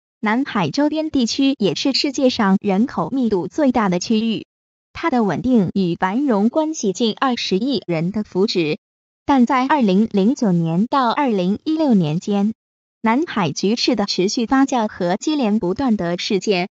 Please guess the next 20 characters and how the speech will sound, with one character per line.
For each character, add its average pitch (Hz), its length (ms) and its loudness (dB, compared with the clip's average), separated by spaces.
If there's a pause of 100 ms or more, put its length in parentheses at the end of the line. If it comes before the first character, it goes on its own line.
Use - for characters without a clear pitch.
(100)
危 240 220 0
机， 240 360 -4 (460)
还 226 180 0
真 294 200 2
没 214 280 2
怎 160 220 -2
么 202 140 2
给 185 160 -2
过 214 240 0
这 220 160 -6
片 180 240 0
地 226 160 0
界 180 260 0
太 285 240 -4
平 214 340 -4
等 175 220 -2
于 180 180 0
等 170 280 -2
于 180 160 0
的。 - 180 -2